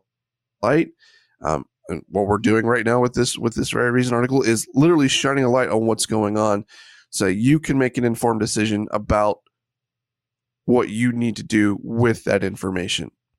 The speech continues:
Um, it, it, this, this, these kinds of things happen far too often, and frankly, Andrew and I are just done with it all.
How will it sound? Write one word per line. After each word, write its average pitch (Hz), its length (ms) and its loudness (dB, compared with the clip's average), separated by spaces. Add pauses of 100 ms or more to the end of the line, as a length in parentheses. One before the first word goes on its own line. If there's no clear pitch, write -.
(960)
Um, 92 400 0
it, - 520 -8
it, 123 160 0
this, 123 200 0
this, 135 360 -2 (160)
these 151 180 2
kinds 147 240 -2
of 135 80 -8
things 131 220 -2
happen 120 280 -2
far 127 300 0
too 127 240 2
often, 95 460 -2 (560)
and 104 440 0
frankly, 156 500 0 (240)
Andrew 202 340 2
and 170 80 2
I 151 80 2
are 143 120 0
just 113 240 -2
done 113 240 0
with 104 140 -4
it 92 80 -4
all. 90 300 -4